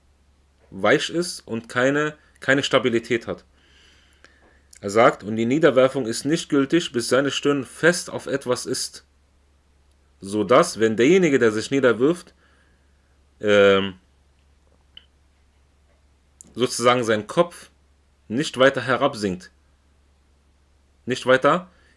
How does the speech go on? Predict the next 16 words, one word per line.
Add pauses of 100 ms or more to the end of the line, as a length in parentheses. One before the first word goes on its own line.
in
die
Tiefe
herabsinkt,
das
heißt, (840)
ähm,
das
heißt, (640)
etwas,
ähm, (520)
als
Beispiel, (680)
ähm, (120)
ein
Schwamm.